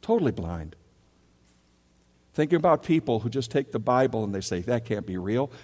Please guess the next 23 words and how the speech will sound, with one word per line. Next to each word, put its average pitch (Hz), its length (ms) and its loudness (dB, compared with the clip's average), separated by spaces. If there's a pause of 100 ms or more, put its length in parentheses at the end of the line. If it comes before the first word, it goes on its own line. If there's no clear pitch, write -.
because 120 320 -2
I 127 120 2
can't 139 260 0
explain 151 420 -4
it." - 180 -10 (1080)
That's 180 140 -4
what 196 160 6
we're 175 120 2
hearing 175 420 0
in 101 100 -2
this 117 180 -2
American 127 420 -2
gospel, 160 460 -4
people 120 340 -4
that 101 100 -4
are 95 80 -6
smarter 135 380 -4
than 120 140 -6
God. - 320 -14 (1700)
Oh, 117 120 0
please 123 360 -2
humble 110 360 -2
us. - 260 -12